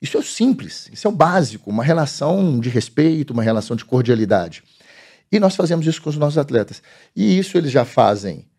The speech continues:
com os atletas adversários. Ao final do jogo, ele cumprimenta o árbitro, eles cumprimentam a torcida adversária. Então, são pequenos detalhes, e eu falo de pequenos detalhes,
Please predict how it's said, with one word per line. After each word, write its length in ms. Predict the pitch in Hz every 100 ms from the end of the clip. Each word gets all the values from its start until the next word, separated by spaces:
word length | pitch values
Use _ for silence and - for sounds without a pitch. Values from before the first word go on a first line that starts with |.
| _ _ _
com 120 | -
os 80 | 139
atletas 360 | 113 110 104 101
adversários. 720 | 92 92 - 139 147 139 -
Ao 80 | 131
final 220 | 120 131
do 80 | 113
jogo, 200 | 107 110
ele 100 | 110
cumprimenta 640 | - 110 110 101 113 110 92
o 120 | 87
árbitro, 600 | 113 135 131 123 127 120 - -
eles 180 | 131 117
cumprimentam 500 | - 120 107 113 113
a 60 | 92
torcida 300 | 92 90 92
adversária. 480 | 92 95 - 131 131 - -
Então, 160 | 151 202
são 160 | 220
pequenos 800 | 208 220 202 - 226 269 285 226 139
detalhes, 880 | 131 - 104 180 107 190 - - _ _ _ _
e 60 | 123
eu 80 | 131
falo 260 | - 120
de 140 | 110 120
pequenos 720 | - 196 196 - 139 135 - _ _ -
detalhes, 920 | 110 101 208 - 120 95 135 -